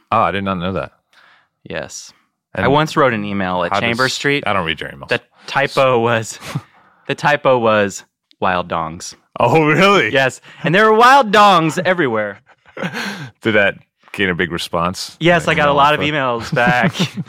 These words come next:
Speaker 1: <laughs>
Speaker 2: And I didn't sell a lot of wine that time.
Speaker 1: Right,
Speaker 2: <laughs> I don't
Speaker 1: right.
Speaker 2: know
Speaker 1: The
Speaker 2: what
Speaker 1: terroir is really coming through in the glass
Speaker 2: Yeah,
Speaker 1: of the
Speaker 2: yeah.
Speaker 1: dong.
Speaker 2: So, so the Greeks, they named it after the, the dogs, the can-,
Speaker 1: I didn't know there,
Speaker 2: Canarius.
Speaker 1: there was a can-,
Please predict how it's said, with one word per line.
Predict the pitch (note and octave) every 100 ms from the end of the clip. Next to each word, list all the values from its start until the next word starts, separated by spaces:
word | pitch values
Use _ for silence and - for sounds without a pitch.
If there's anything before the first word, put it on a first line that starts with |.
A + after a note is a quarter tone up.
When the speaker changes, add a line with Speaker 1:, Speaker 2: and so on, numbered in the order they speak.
| -
Speaker 1:
<laughs> | _
Speaker 2:
And | C3+
I | D3
didn't | D#3 F#3+ F#3+
sell | - D3 D3
a | B2+
lot | A#2+ A#2
of | A2
wine | A2+ A2
that | G#2+ G#2
time. | E3+ F3+
Speaker 1:
Right, | E3 E3
Speaker 2:
<laughs> | F3
I | F#3+
don't | A#2+
Speaker 1:
right. |
Speaker 2:
know | E3+ D3+ C3 - - G#3+ - -
Speaker 1:
The |
Speaker 2:
what | A2+ D#3+ C#3+
Speaker 1:
terroir | G#3+ F#3 F#3 G3 F3+
is | D#3
really | F3+ D3+
coming | - E3+ D3+
through | F3 F#3+
in |
the | C3
glass | G#2 D3 D#3+ D#3+ A#2+ A2 C3+ D3
Speaker 2:
Yeah, | C3 B2
Speaker 1:
of | A2
the | A2+
Speaker 2:
yeah. | G#2
Speaker 1:
dong. | A#2+ A2 B2
Speaker 2:
So, | A2 A#2+ A#2 A2+ - _ _ _
so | - C#3+
the | C#3
Greeks, | B2+ D#3 E3 - -
they | - C3
named | B2+ B2+
it | B2+
after | B2 B2 A#2+ B2 A#2+ A#2
the, | A2+ A#2+ A#2 A2+ -
the | A2+
dogs, | A2+ A#2+ G#2+ F#2+ - - G#2+ _
the | A2+
can-, | - A#2+ -
Speaker 1:
I | -
didn't | G#2+ G#2+
know |
there, | A#2
Speaker 2:
Canarius. | A2 G#2 - -
Speaker 1:
there | - E2+
was | E2 - - - -
a | F2+
can-, | - E2+